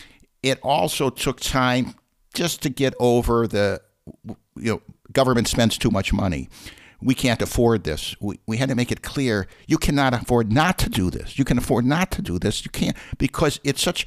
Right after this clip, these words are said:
if you don't do it, you're gonna be paying much more money in special ed. You're gonna be, your, your public school money goes up. We, in fact, we found some studies that show teacher turnover goes down when all these kids start school ready, 'cause teachers can teach again.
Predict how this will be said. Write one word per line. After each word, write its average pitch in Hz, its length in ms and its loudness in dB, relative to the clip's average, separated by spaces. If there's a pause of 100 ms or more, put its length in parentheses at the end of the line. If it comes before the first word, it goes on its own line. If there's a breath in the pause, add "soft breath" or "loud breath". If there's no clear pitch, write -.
(140 loud breath)
if 160 140 2
you 156 80 4
don't 175 320 2
do 143 160 6
it, 143 140 -2 (240 soft breath)
you're 143 220 2
gonna 165 180 0
be 123 180 -4 (340)
paying 131 240 6
much 117 220 4
more 147 140 4
money 131 300 8
in 113 100 6
special 98 480 2
ed. 90 260 -2
You're 113 120 -4
gonna 104 160 -2
be, 104 220 -2 (160)
your, 95 180 -8
your 98 160 -6
public 139 380 0
school 123 260 2
money 117 200 2
goes 110 260 -2
up. 95 240 -2
We, 135 140 -10
in 143 80 -2
fact, 143 260 0
we 170 120 2
found 139 300 2
some 127 120 0
studies 123 340 2
that 117 100 -2
show 127 240 2 (220 loud breath)
teacher 160 320 0 (100)
turnover 180 760 2
goes 90 300 0
down 87 320 -2 (320 loud breath)
when 113 180 2
all 113 200 4
these 107 240 2
kids 104 220 0
start 92 300 2
school 92 300 0
ready, 80 400 -4
'cause - 160 0
teachers - 380 -2
can - 160 -6
teach - 440 -4
again. 82 400 -4